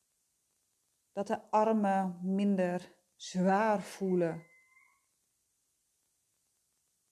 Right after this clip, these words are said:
Dat de pijn in de schouder weg is. En dat ze minder hoofdpijn heeft.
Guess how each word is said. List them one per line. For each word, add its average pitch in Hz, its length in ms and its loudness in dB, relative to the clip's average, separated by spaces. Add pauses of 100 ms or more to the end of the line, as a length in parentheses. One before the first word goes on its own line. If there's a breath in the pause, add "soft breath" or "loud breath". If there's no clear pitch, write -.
(320)
Dat 190 120 -20
de 214 100 -4
pijn 220 340 4
in 240 100 2
de 233 100 2
schouder 202 640 2
weg 170 260 -4
is. - 480 -12 (2250)
En 196 120 -10
dat 220 140 -2
ze - 100 -2
minder 226 320 2
hoofdpijn 190 500 -2
heeft. 190 480 -18